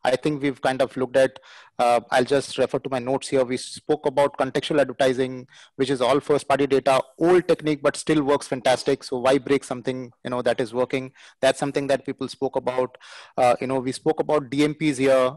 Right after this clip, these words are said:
right? How would you would enrich? The last topic that we just spoke about was universal I Ds. How could D S Ps, uh, you know, D M Ps come together, you know, uh, and with no third party data have a common I D, right? Where,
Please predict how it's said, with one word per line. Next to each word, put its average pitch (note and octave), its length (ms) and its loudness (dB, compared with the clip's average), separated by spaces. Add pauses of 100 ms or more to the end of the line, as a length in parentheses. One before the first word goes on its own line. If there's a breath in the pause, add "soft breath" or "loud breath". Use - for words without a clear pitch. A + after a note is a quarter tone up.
(140)
right? C#3 160 0
How B2+ 140 0
would C3+ 260 -2
you C3+ 160 -4
would C3+ 260 -4
enrich? C#3 500 0
The B2+ 200 -2
last D#3 200 -2
topic D#3 400 -2
that C3+ 220 0
we C3+ 80 -6
just C#3+ 260 -2
spoke C#3 220 -2
about B2+ 300 -2
was B2+ 180 -4
universal C#3+ 480 -2
I B2+ 100 4
Ds. C3+ 320 -2 (400 loud breath)
How C#3 220 -2
could C#3+ 300 -4
D C#3+ 160 4
S C3+ 120 0
Ps, C#3 520 0
uh, B2+ 260 2
you B2+ 100 -4
know, C3+ 260 -2
D B2+ 220 0
M C3 120 -2
Ps C3+ 240 -4
come C3+ 220 -2
together, C3+ 520 2 (320 loud breath)
you C3 80 -6
know, C3+ 280 -4
uh, A#2+ 380 0
and C3 220 -2
with B2 160 -4
no C#3 180 -2
third C3+ 360 -2
party C3 200 2
data C3 280 0
have A#2+ 140 0
a B2 60 0
common B2+ 360 -2
I B2 100 0
D, A#2+ 320 -10
right? A#2 220 -6
Where, B2+ 220 2